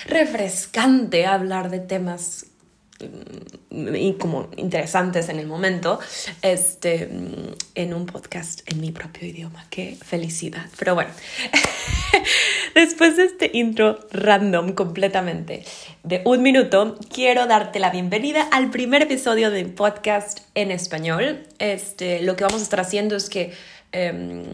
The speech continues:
Intimate Business va a estar en español y en inglés y va a haber diferentes temas. Y, y obviamente, como se podrán, mm, imaginar, o como lo compartí en Instagram,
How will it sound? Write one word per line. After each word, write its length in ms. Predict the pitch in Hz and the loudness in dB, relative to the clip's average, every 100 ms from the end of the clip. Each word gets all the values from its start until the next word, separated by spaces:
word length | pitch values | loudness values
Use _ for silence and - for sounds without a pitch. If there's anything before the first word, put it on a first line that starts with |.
| - - - - - | -12 -10 -12 -10 -6
Intimate 420 | - 190 196 180 | -2 -2 -2 -2
Business 420 | 175 214 233 226 190 | 0 -2 -2 0 0
va 60 | |
a 40 | 190 | 0
estar 360 | - 180 175 180 | 2 2 2 0
en 100 | 180 | -4
español 380 | 175 165 170 | -2 -2 -2
y 40 | 170 | -2
en 60 | |
inglés 420 | 165 165 262 349 - | -2 4 4 4 0
y 40 | |
va 60 | 202 | 0
a 40 | |
haber 120 | 170 | 0
diferentes 500 | 175 170 156 - - | -2 -6 -6 -4 -4
temas. 460 | - 247 330 349 - - _ - - - - - | 0 4 4 2 -6 -12 _ -20 -20 -18 -16 -6
Y, 400 | 214 196 180 180 | -4 -4 -6 -8
y 440 | 185 180 170 170 - | -6 -4 -4 -4 -2
obviamente, 1040 | 190 214 220 220 190 190 180 180 - - - | 0 2 2 0 0 0 0 -2 -6 -20 -16
como 240 | - 175 165 | -8 -6 -4
se 120 | 170 | -6
podrán, 640 | 175 175 180 180 185 185 _ _ | -4 -4 -4 -4 -6 -10 _ _
mm, 180 | 185 180 180 | -12 -10 -6
imaginar, 640 | 185 165 - - 185 165 165 | -4 -4 -8 -10 -8 -8 -8
o 40 | - | -10
como 220 | 165 156 | -8 -6
lo 120 | 160 | -6
compartí 400 | 160 165 165 175 | -6 -8 -6 -6
en 80 | 180 | -4
Instagram, 520 | 185 180 165 160 | -6 -4 -2 -2